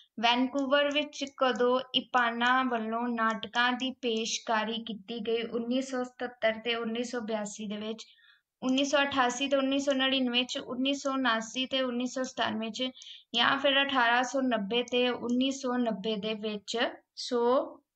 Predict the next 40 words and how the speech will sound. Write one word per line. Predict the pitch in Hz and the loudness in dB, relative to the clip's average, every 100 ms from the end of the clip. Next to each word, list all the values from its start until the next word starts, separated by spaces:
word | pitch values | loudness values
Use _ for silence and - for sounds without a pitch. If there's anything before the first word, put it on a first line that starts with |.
| _ _ _ _ _ _ _ | _ _ _ _ _ _ _
Answer | 240 254 262 330 | 2 2 2 0
ਇਸ | 330 311 | 0 0
ਦੇ | 311 | 2
ਵਿੱਚ | 302 302 294 | 2 2 4
right | 254 247 240 | 4 4 2
ਜਿਹੜਾ | 269 269 | 2 2
ਹੋਏਗਾ | 269 269 262 254 | 2 0 2 0
ਸਾਡੇ | 254 269 247 | 2 0 0
ਕੋਲ | 247 | -2
first | 240 240 170 233 - | 0 2 2 0 0
ਹੈ, | 233 247 - | 2 0 0
ਉੱਨੀ | 254 262 302 | 0 2 0
ਸੌ | 302 262 | 2 0
ਸਤੱਤਰ | 262 - 269 262 - 240 | 0 -2 -6 -4 -2 -2
ਤੇ | 240 247 | 0 -2
ਉੱਨੀ | 240 226 233 240 | -2 -4 -2 -2
ਸੌ | 240 254 | -2 -4
ਬਿਆਸੀ | 233 214 214 208 - 254 | -2 -2 -2 -2 -6 -2
ਦੇ | 240 | 0
ਵਿੱਚ | 226 214 - 220 262 - - - - - | 0 -4 -4 -4 -4 -8 -20 -18 -14 -10
ਇਪਾਨਾ | 208 233 226 240 | 0 2 4 4
ਵੱਲੋਂ | 254 254 247 262 | 4 4 4 2
ਨਾਟਕ | 247 214 202 226 | 2 2 0 -6
ਜਿਹੜੇ | 208 233 | -4 -2
ਪੇਸ਼ | 240 226 214 220 - | -2 0 0 0 -4
ਕੀਤੇ | 226 - 208 | -8 -4 -2
ਗਏ | 214 | -2
ਸੀ | 214 - | -4 -4
ਵੈਨਕੂਵਰ | 262 226 208 208 214 196 208 | -2 0 0 -4 -6 -2 -2
ਦੇ | 196 220 | 0 0
ਵਿੱਚ। | 220 214 202 - 240 320 - _ _ _ - - | 0 -2 -4 -2 -2 -2 -6 _ _ _ -8 2
Question | 277 277 320 | 2 4 4
number | 320 302 311 311 | 4 4 2 2
ਥਰਟੀ | 285 - 302 | -2 0 -2
ਸੈਵਨ, | 311 269 233 247 262 | 2 2 4 2 2
ਵਤਨੋਂ | 254 254 285 285 294 | 2 2 2 4 2
ਦੂਰ | 277 269 | 2 2
art | 269 240 247 | 4 4 0
foundation | - 247 240 233 226 208 262 262 | 0 0 2 0 2 0 0 0
ਵੱਲੋਂ | 233 208 220 | 0 0 -4